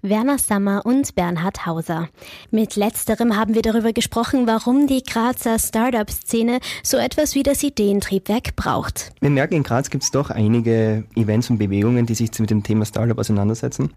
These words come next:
Speaker 2: Aber was uns aufgefallen ist wiederum ist, dass es den gemeinsamen Nenner eben braucht, den Gra-, die Grazer Szene letztendlich vereinen sollte. Und das ist eben der Grund, warum es das Ideentriebwerk Graz eben gibt. Und da sehen wir auch unsere Aufgabe darin. Wir wollen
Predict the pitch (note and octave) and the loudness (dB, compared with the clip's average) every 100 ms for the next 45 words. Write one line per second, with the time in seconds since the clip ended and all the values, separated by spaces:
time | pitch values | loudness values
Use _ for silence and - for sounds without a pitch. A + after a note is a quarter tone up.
0 | - A#2+ B2+ B2+ C3 C3 - - - B2 | -2 0 2 2 2 0 -2 -8 -4 -2
1 | C3+ B2+ B2+ B2+ A#2+ B2 B2+ B2+ B2+ A#2 | -2 0 0 2 0 2 2 0 0 -2
2 | A#2+ A2+ - A#2+ A2 G#2+ A#2+ B2 A2 G#2 | -2 -4 -2 0 2 4 2 2 2 4
3 | A2 G#2 G2 G2 - F#2 - - - G#2+ | 2 2 0 -2 -2 -6 -6 -10 0 2
4 | G#2 G#2 G#2 G2 F#2 - - - - C#2 | 4 4 4 2 -2 -8 -18 -12 -8 -4
5 | G#2+ A2 G2+ A#2+ B2+ C3+ B2+ - A#2 A#2 | -4 -4 -2 0 2 0 0 0 2 2
6 | A2+ A2 A2+ G#2+ - G#2 G#2+ A2 A2+ A2+ | 2 2 0 0 -2 0 0 0 -2 -2
7 | A#2 - - - - - - - B2+ B2+ | -4 -6 -20 -20 -20 -20 -12 0 2 4
8 | B2+ B2 A#2 - - - _ - B2 D3 | 4 2 0 -6 -18 -20 _ -4 0 2
9 | D3+ C3 B2 C#3 C3+ B2 A#2 A#2+ A#2+ B2+ | 2 2 2 0 2 0 0 2 2 2
10 | C3 B2 A#2 G#2+ A2+ - A2 A#2+ A#2 G#2+ | 0 0 -2 0 0 0 0 0 2 2
11 | A2 A#2+ A#2+ A#2 A#2 G#2 - A#2+ B2+ B2 | 2 2 2 0 0 0 0 0 0 2
12 | C3+ D3 - - A#2+ A2 B2+ | 0 -2 -6 -2 0 2 0